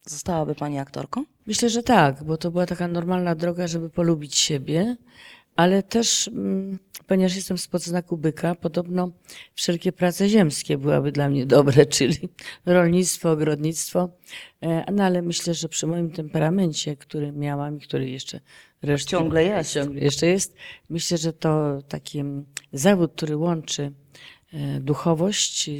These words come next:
Speaker 2: z ciałem, z, z poruszaniem się, e, z pewną, z pewnym temperamentem, e, to właśnie aktorstwo. Myślałam trochę o zakonie, przyznaję, no ale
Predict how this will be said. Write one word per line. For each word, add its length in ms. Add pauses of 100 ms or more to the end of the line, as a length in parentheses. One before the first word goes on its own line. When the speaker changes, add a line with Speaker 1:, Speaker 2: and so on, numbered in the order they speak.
Speaker 2:
z 220
ciałem, 560
z, 320
z 200
poruszaniem 600
się, 240 (580)
e, 180
z 140
pewną, 680 (100)
z 100
pewnym 300
temperamentem, 920 (560)
e, 140
to 160
właśnie 720
aktorstwo. 600 (340)
Myślałam 440
trochę 240
o 80
zakonie, 560
przyznaję, 580
no 120
ale 220